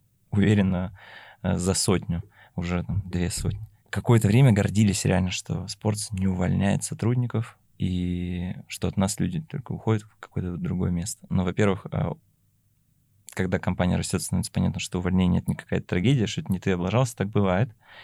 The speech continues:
И для всех бывает. И бывают случаи, их уже немало, когда всем становилось хорошо от этого.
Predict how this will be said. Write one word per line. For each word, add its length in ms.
И 120
для 140
всех 220
бывает. 340
И 80
бывают 260
случаи, 440
их 160
уже 200
немало, 420
когда 380
всем 420
становилось 500
хорошо 420
от 120
этого. 340